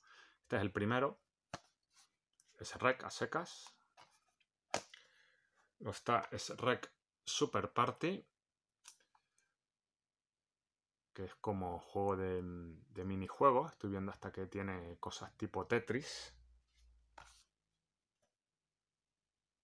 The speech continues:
Curioso, este es Shrek Super Party, la verdad.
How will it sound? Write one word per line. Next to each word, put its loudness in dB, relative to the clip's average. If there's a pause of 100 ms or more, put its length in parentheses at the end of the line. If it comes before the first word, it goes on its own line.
(480)
Curioso, -2
este -10
es -10
Shrek -6
Super -6
Party, -2
la -2
verdad. -4